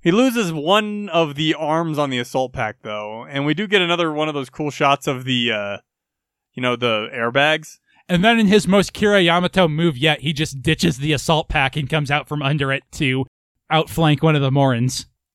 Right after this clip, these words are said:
Speaker 1: And he, he's just got the shield and the beam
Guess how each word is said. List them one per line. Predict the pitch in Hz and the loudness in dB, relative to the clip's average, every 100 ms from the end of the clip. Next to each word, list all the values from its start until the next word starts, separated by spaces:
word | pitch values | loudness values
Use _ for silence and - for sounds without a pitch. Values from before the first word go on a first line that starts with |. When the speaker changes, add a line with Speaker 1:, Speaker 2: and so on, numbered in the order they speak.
| - | -6
Speaker 1:
And | 160 | -2
he, | 170 | 0
he's | 175 170 | -2 -2
just | 160 196 | 0 2
got | 226 214 | 0 0
the | 185 | -2
shield | - 185 208 202 | -2 2 2 2
and | 185 | -2
the | 139 | -4
beam | 139 139 151 170 185 | -2 -2 -2 -6 -10